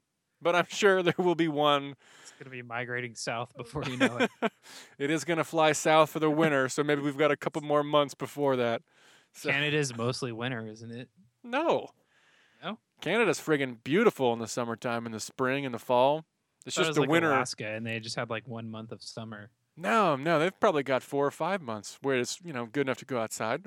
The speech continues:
Speaker 1: <laughs> The rest of the time, it's just Arctic. <laughs>
Speaker 2: Back to the confessional, though. I wanna hear about, more about that. Do you have any excerpts from that article that you can share with us?
Speaker 1: Excerpts as in, like, peop-, what people have said in their masculinity,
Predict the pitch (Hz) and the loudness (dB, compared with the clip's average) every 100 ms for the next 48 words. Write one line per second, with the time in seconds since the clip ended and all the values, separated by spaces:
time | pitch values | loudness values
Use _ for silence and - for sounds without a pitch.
0 | 175 240 - - - - - - - - | -4 -6 -6 -18 -16 -16 -8 -10 -8 -16
1 | 294 254 - _ _ 285 277 165 170 175 | -16 -18 -20 _ _ -18 -6 0 2 2
2 | - - - 185 170 - - 156 - - | 0 -8 0 2 2 0 -8 -8 -8 -2
3 | 143 143 - 151 - - 247 _ _ _ | 0 0 -4 -8 -8 -14 -18 _ _ _
4 | _ - - 160 175 220 202 180 - 131 | _ -6 -4 -4 -2 0 0 -2 -2 -4
5 | 127 127 113 107 104 104 127 135 131 120 | -4 -6 -8 -8 -10 -8 -6 -4 -4 -6
6 | 113 110 110 127 120 110 107 117 107 110 | -4 -6 -8 -6 -4 -2 -2 -2 -2 -2
7 | 120 143 160 110 110 - 127 - - 127 | 0 0 0 -2 -4 -2 -4 -4 -6 -4
8 | 107 101 110 110 120 117 120 127 - 127 | -2 -2 -4 -2 -2 0 0 -2 -2 0
9 | 127 127 131 - - _ _ 160 165 175 | 0 -2 -4 -6 -20 _ _ 0 2 -4
10 | - 170 156 147 147 131 - 160 139 139 | -2 2 2 2 -2 -2 -2 -2 2 2
11 | 170 156 147 127 - 156 143 147 135 135 | 2 -4 -4 -4 -4 0 2 2 2 2
12 | 135 - 131 135 135 139 135 | 2 0 -4 -2 -2 -2 -2